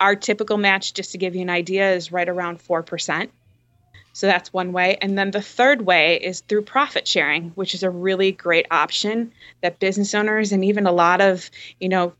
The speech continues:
tax people in the world, C P As, aren't aware of.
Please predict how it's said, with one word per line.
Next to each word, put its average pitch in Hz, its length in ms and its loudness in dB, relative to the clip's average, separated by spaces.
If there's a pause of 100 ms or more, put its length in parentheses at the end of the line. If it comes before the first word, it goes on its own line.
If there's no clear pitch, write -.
tax 208 380 -4
people 175 380 -2
in 180 80 -2
the 175 60 -4
world, 175 400 2
C 180 200 -6
P 180 180 -2
As, 190 420 0 (280)
aren't 185 160 -2
aware 190 360 4
of. 170 200 -4